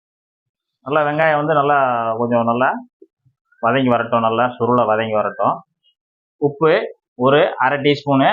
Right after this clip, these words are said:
அப்புறம் தேவைன்னா நம்ம போட்டுக்கலாம். ஏன்னா ஏற்கனவே மசாலாவுல கொஞ்சம் உப்பு போட்டிருக்கோம், அதனால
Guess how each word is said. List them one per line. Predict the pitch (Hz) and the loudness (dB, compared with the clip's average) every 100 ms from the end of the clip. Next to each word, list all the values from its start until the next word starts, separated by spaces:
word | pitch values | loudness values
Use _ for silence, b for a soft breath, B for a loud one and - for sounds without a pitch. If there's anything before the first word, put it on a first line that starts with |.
| - | 0
அப்புறம் | 117 123 127 | -2 0 2
தேவைன்னா | 139 143 147 | 0 2 0
நம்ம | 135 | 0
போட்டுக்கலாம். | 120 127 123 131 139 | 0 0 0 0 0
ஏன்னா | 127 143 | 0 0
ஏற்கனவே | 123 127 131 | 0 -2 0
மசாலாவுல | 117 127 127 123 | 0 2 2 0
கொஞ்சம் | 120 117 139 175 | -2 0 0 0
உப்பு | 120 120 | -4 -2
போட்டிருக்கோம், | 120 117 117 143 | -2 0 0 0
அதனால | 123 117 | 2 2